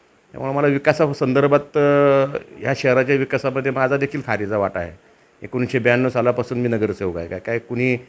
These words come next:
वे-, व्यक्तीनं काम केलं म्हणजे ते व्यक्ती करत नसते, तर पक्ष करत असतो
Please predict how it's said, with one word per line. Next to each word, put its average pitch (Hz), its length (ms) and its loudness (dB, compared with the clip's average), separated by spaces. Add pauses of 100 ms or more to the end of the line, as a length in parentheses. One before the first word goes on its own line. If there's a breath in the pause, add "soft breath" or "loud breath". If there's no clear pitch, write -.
(300 loud breath)
वे-, 117 240 4
व्यक्तीनं 131 420 0
काम 135 260 2
केलं 131 220 0
म्हणजे 123 200 0
ते 131 80 -2
व्यक्ती 127 260 0
करत 123 240 2
नसते, 113 260 -4
तर 110 100 -6
पक्ष - 260 -4
करत 101 240 0
असतो 87 320 -8